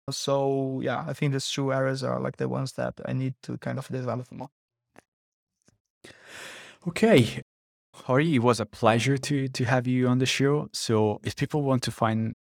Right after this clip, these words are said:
Speaker 2: to find out more about Yababa, they, they can check the website. And if people want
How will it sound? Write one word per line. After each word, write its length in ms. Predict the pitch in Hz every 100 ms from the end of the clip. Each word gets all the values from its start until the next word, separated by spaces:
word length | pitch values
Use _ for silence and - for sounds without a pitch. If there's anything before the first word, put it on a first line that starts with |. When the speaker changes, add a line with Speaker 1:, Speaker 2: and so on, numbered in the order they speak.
| _ -
Speaker 2:
to 80 | -
find 180 | 101 101
out 160 | 101
more 240 | 98 98 95
about 360 | 101 92 95
Yababa, 640 | 98 85 113 131 135 127 -
they, 140 | 107
they 140 | 127 95
can 100 | 95
check 180 | - 87
the 60 |
website. 520 | 90 104 - - 123 127 _ - - - - - _ -
And 480 | 107 101 101 104 101
if 240 | 101 -
people 380 | 127 131 131 127
want 500 | 117 113 113 110